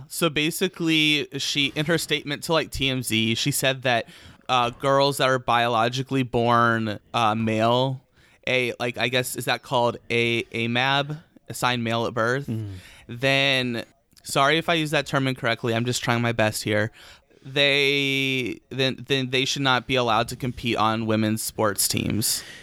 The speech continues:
Speaker 2: Yeah, yeah, which
Speaker 1: Like, like, like high schoolers.
Speaker 2: Mm-hmm. So, and that, that's a whole nother narrative, like, trans kids, like, people who are technically minors and they're going through the trans experience, like, that's a whole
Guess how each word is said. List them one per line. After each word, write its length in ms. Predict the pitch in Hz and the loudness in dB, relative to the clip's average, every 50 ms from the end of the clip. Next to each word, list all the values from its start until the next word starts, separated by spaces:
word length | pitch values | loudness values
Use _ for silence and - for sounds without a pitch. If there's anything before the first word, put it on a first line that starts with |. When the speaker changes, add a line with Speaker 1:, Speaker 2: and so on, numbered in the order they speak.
| - - - _ - - | -20 -20 -20 _ -4 2
Speaker 2:
Yeah, 500 | - 127 127 117 104 104 95 - - - - - - - - - - - - - | 4 6 8 8 8 6 2 0 -4 -6 -6 -4 -4 -4 -4 -4 -2 0 2 2
yeah, 380 | 147 123 107 92 90 90 - - - - - | 4 2 2 2 0 -2 -4 -6 -8 -2 0
which 340 | 165 151 131 - - - - 104 | 0 0 0 0 -4 -8 -6 -4
Speaker 1:
Like, 220 | 104 151 160 156 - | -2 -2 -2 0 0
like, 280 | 160 165 170 - - | 0 0 0 0 -2
like 260 | 139 143 139 139 - - | 0 2 2 0 0 -2
high 180 | - 147 151 | -2 0 0
schoolers. 760 | 143 - - - 131 110 98 104 104 90 202 180 147 123 110 | 0 0 0 2 2 4 4 4 4 6 6 6 6 6 4
Speaker 2:
Mm-hmm. 300 | 120 120 117 113 107 104 104 - - - - - - - - - - | 2 2 2 2 0 0 -2 -6 -12 -20 -18 -16 -16 -16 -16 -14 -6
So, 300 | - - 180 165 160 165 | 0 2 4 4 4 4
and 180 | 156 156 165 165 | 2 2 2 4
that, 320 | 165 175 180 - - 151 | 4 2 2 -2 -4 -2
that's 220 | - 151 180 - | 0 0 0 2
a 60 | - 143 | 0 -2
whole 300 | - - - 151 143 139 | 2 4 6 6 6 6
nother 240 | 139 135 131 131 127 | 6 6 4 4 4
narrative, 680 | 123 120 120 120 117 113 110 110 110 107 107 - - - | 4 4 4 4 4 4 4 4 4 2 0 0 0 2
like, 260 | 127 120 117 - - | 4 4 2 2 -2
trans 640 | - - - 143 131 127 123 120 113 110 - - | -2 0 2 4 4 4 4 2 0 -2 -4 -6
kids, 640 | - - - - 135 113 107 101 - - - - - - | -6 -4 -2 0 2 2 2 0 -2 -6 -8 -4 0 2
like, 240 | 151 131 - - - | 2 2 2 -2 -2
people 300 | - - - - 143 135 | -2 0 2 4 4 6
who 80 | 139 | 6
are 180 | 135 131 127 123 | 6 6 4 4
technically 600 | 117 - - - 135 - - 151 143 - 135 123 | 2 0 0 0 0 0 0 -2 0 0 0 2
minors 680 | 117 117 117 113 113 113 117 117 117 120 120 117 - | 2 4 4 4 4 4 4 4 4 4 4 4 2
and 140 | 131 123 120 | 2 2 2
they're 100 | 120 117 | 2 2
going 320 | 113 - 123 117 113 117 113 | 2 4 4 4 4 2 2
through 220 | - 120 117 117 | 2 4 4 4
the 80 | 110 117 | 4 2
trans 400 | - - - 127 120 117 110 - | 0 2 4 4 4 4 4 2
experience, 640 | 117 - - - - 113 113 113 113 113 113 - - | 0 -2 0 2 4 4 6 6 4 4 2 2 0
like, 140 | 120 113 | 0 0
that's 200 | - 156 151 - | 2 2 2 2
a 60 | - 120 | 0 -2
whole 680 | - - - 139 135 131 127 127 123 120 123 127 | 0 0 2 4 6 6 6 6 6 6 4 2